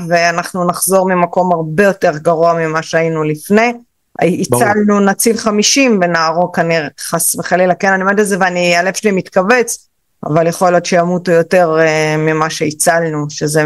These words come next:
Speaker 1: שזה גם דעתך? שאנחנו בעצם מסכנים את החיילים ואת האזרחים בעסקה הזו?
Speaker 2: אנחנו מסכנים את כולם בעסקה הזאת, אבל, אה,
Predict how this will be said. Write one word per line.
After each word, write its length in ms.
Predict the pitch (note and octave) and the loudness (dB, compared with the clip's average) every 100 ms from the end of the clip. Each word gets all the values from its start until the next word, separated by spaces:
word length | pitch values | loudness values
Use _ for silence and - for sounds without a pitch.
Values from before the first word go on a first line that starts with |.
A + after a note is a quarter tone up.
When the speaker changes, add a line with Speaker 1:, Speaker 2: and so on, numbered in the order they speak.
| D3+ | 0
Speaker 1:
שזה 360 | - D#3+ D3+ E3 | -4 -2 0 2
גם 240 | D#3+ E3 | 0 0
דעתך? 380 | D#3 D#3 D#3 - C4 - _ _ _ _ _ | -2 -2 -2 -4 -4 -6 _ _ _ _ _
שאנחנו 480 | F3 F3 - F#3 F3+ | -2 -2 -2 0 0
בעצם 300 | F3 F3+ G3 | 2 0 0
מסכנים 480 | F3+ - F#3 - F#3+ | -2 -2 -2 -2 0
את 80 | F3 | 0
החיילים 580 | F#3 - F3+ F#3+ G3 F#3 | -2 2 2 2 0 0
ואת 160 | F3 F3 | 0 0
האזרחים 520 | F3 F3 E3 G3+ F3+ | 0 -4 -2 0 2
בעסקה 500 | F3+ F3 F3+ - G#3 | 2 0 -4 -2 -2
הזו? 220 | G#3+ B3 - _ _ _ _ _ _ _ _ _ _ - - | -2 -8 -10 _ _ _ _ _ _ _ _ _ _ -14 -6
Speaker 2:
אנחנו 360 | B2+ B2+ - C#3 | -4 -2 0 2
מסכנים 580 | C3+ - D3 E3+ E3+ D#3+ | 2 0 -2 0 2 2
את 80 | |
כולם 380 | D3 C#3+ D3+ D3+ | 0 -2 0 0
בעסקה 440 | C3 A2+ - A#2 G2+ | 2 0 0 0 0
הזאת, 340 | F#2 G2+ F#2+ - A3+ | 2 0 -2 -10 -4
אבל, 420 | A#2 A2+ A#2 A#2 A#2 | -2 0 2 4 4
אה, 540 | A#2+ A#2+ A#2 A#2 | 4 4 4 4